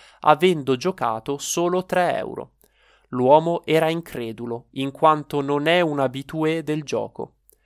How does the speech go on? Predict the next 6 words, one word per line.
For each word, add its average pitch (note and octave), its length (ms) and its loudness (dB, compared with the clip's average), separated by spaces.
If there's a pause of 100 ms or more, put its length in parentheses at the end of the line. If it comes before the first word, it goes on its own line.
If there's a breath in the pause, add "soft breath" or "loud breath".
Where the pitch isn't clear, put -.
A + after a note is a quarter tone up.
(100)
Il C3 280 0
ritorno C#3 500 2
di A#2+ 140 -6
quest'uomo D3 600 4
a C3 100 2
Milano C3+ 640 -4